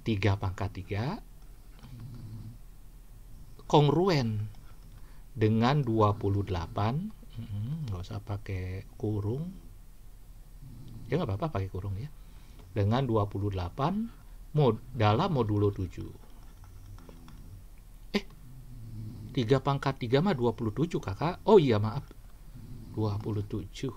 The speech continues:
ya. Ah, oke. Berarti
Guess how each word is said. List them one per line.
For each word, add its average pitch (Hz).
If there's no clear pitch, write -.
ya. -
Ah, 92
oke. 143
Berarti 302